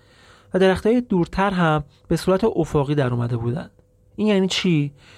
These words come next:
یعنی اینکه این انفجار در واقع تو هوا و در ارتفاع پنج تا ده کیلومتری از سطح زمین رخ داده و به خاطر همینه که هیچ دهانه برخوردی پیدا نشده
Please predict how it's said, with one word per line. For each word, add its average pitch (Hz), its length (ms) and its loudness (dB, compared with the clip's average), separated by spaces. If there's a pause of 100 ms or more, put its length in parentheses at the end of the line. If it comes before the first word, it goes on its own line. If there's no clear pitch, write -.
(160)
یعنی 180 160 2
اینکه 220 200 0
این 220 180 0
انفجار 156 400 2
در 151 220 2
واقع 151 240 0
تو - 220 -4
هوا 147 560 0 (380)
و 156 100 -4
در 160 180 0
ارتفاع 165 480 -2
پنج - 400 -6
تا 170 100 -2
ده 147 200 0
کیلومتری 143 560 0
از 170 100 0
سطح 185 280 -2
زمین 160 400 2
رخ 135 200 0
داده 131 280 -4 (640)
و 175 60 0
به 175 100 2
خاطر 202 300 -2
همینه 208 460 0
که 147 120 -2
هیچ 143 180 0
دهانه 131 400 0
برخوردی 127 560 0
پیدا 127 280 0
نشده 127 440 -2